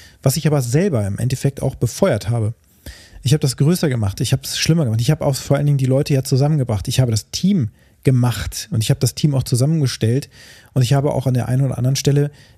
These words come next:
den Mitarbeitern eben Dinge nicht zugetraut oder eben auch zugetraut, wo das andere vielleicht anders gemacht hätten und dann auch ein anderes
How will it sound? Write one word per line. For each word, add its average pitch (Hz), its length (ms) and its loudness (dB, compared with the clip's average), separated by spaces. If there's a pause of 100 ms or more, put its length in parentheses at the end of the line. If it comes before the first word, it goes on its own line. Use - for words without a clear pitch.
den 117 100 4
Mitarbeitern 139 440 0
eben 123 240 -2
Dinge 135 220 2
nicht 127 180 -2
zugetraut 127 600 -2 (220)
oder 131 200 2
eben 160 120 0
auch 160 140 -4
zugetraut, 156 560 -2 (380)
wo - 80 4
das 131 160 0
andere 147 260 0
vielleicht - 260 -4 (220)
anders 185 300 0
gemacht 131 320 0
hätten 147 160 -4
und 131 120 -2
dann 131 100 2
auch 123 100 -2
ein 117 120 -2
anderes 135 540 0